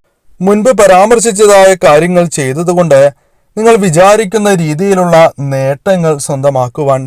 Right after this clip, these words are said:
സാധിക്കണം എന്നില്ല. അതിനാൽ ഈ കാര്യം കൂടി നിങ്ങൾ തീർച്ചയായും ശ്രദ്ധിച്ച് മുന്നോട്ട് പോവുക. ഇനി മറ്റു ചില കാര്യങ്ങൾ കൂടി പരാമർശിക്കേണ്ടതായിട്ടുണ്ട്.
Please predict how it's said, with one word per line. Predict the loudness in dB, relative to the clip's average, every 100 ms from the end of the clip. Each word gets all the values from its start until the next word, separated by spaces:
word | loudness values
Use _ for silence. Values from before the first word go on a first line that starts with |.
| -10
സാധിക്കണം | -8 -8 -8 -10 -10 -10 -10 -12
എന്നില്ല. | -14 -10 -6 -6 -8 _ _ _ -10
അതിനാൽ | -4 -2 -2 -4
ഈ | -10 -6
കാര്യം | -4 -4 -4 -6
കൂടി | -6 -6 -8 -12 _ _
നിങ്ങൾ | -8 -4 -4 -4
തീർച്ചയായും | -6 -6 -6 -2 0 0 -2 -8
ശ്രദ്ധിച്ച് | -10 -8 -8 -8 -8 -6 -6 -6 -10
മുന്നോട്ട് | -10 -10 -12
പോവുക. | -14 -14 -10 -4 -2 -4 -10 _ _ _ _ _ _ _ _ _ -4
ഇനി | -2 0 0
മറ്റു | -2 -4
ചില | -2 0 2 2
കാര്യങ്ങൾ | 2 2 0 -2
കൂടി | -2 -6 -4 -6 -4
പരാമർശിക്കേണ്ടതായിട്ടുണ്ട്. | -2 -2 -4 -6 -8 -6 -4 -6 -8 -10 -6